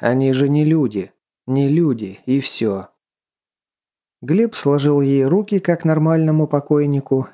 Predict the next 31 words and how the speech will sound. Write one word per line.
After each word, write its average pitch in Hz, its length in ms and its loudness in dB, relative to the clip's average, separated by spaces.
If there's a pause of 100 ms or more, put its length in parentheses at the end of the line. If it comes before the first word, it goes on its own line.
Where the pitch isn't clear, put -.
и 175 100 2
в 170 100 0
лоб 123 300 -2
поцеловал. 117 720 -2 (480)
Только 147 280 0
потом 175 380 0
занялся 151 520 0
второй. 127 500 -2 (320)
На 120 180 -2
выпуклый 135 500 -2
живот 135 380 0
её 139 220 2
Глеб 135 260 -2
старался 135 560 -2
не 127 140 -4
смотреть. 127 580 -4 (500)
Оставалась 110 680 -2
маска, 135 420 -4
сидящая 131 640 0
на 123 160 -2
коже, 139 340 0
словно 127 480 -2
сама 113 340 -6
собой. 107 520 -6 (600)
У 120 120 -4
Глеба 190 400 0
не 190 100 2
сразу 185 420 0
получилось 160 680 0
поддеть 151 560 -2
её, 107 320 -2